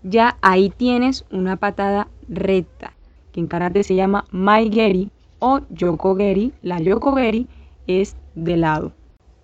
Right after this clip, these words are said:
Otra patada que es aceptada es la patada giratoria. ¿Cuál es la patada giratoria? Bueno, les coloco el ejemplo si estuviéramos practicando tenis. La técnica que realizan con el brazo al pegarle a la bolita de tenis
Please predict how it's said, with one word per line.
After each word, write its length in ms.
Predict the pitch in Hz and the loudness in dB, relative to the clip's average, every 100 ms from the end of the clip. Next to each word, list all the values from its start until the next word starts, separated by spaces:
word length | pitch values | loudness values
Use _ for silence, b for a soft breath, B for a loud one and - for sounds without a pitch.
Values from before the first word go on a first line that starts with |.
| - | -6
Otra 380 | 262 285 269 269 | 0 0 2 0
patada 460 | 254 220 208 214 202 | 0 0 4 4 2
que 80 | |
es 120 | 196 202 | 0 0
aceptada 540 | 202 180 - 185 185 | 0 -2 0 2 2
es 140 | 196 | 0
la 220 | 190 196 196 | 0 0 2
patada 500 | 196 202 208 208 208 | -2 2 2 2 0
giratoria. 960 | - 233 214 196 - 214 202 160 - - - - | 0 2 2 0 0 2 2 0 -6 -16 -20 -4
¿Cuál 180 | 240 | 0
es 60 | 285 | 2
la 100 | 285 | 2
patada 300 | 247 226 247 | 2 2 4
giratoria? 680 | 247 214 180 233 214 160 - - - - | 4 4 4 0 0 -2 -6 -18 -20 -12
Bueno, 200 | 185 185 | -6 -4
les 120 | 185 | -4
coloco 360 | - 214 226 240 | 0 2 4 2
el 80 | 220 | 2
ejemplo 580 | 220 226 220 233 226 | 2 2 2 2 2
si 140 | 214 202 | 0 -6
estuviéramos 500 | 196 196 214 233 226 | 0 2 4 2 0
practicando 600 | 208 170 175 180 185 190 | -4 -2 -2 0 2 2
tenis. 460 | 220 196 180 - - b b b - | 0 0 -2 -6 -20 b b b -10
La 100 | 180 | 2
técnica 440 | 214 226 262 269 | 4 4 4 2
que 100 | 247 | 2
realizan 400 | 185 180 185 214 | 2 2 2 0
con 160 | 214 196 | 2 2
el 140 | 175 | 0
brazo 420 | 160 185 196 214 - | 2 2 0 -4 -2
al 220 | 190 170 | -4 -4
pegarle 720 | - 175 180 202 202 160 160 b b b - | -6 -4 2 2 2 -2 -6 b b b -6
a 100 | 180 | -2
la 120 | 175 | 0
bolita 460 | 165 175 196 214 214 | 0 0 -2 0 2
de 140 | 208 | 2
tenis 420 | 226 185 190 - | 0 0 -2 -6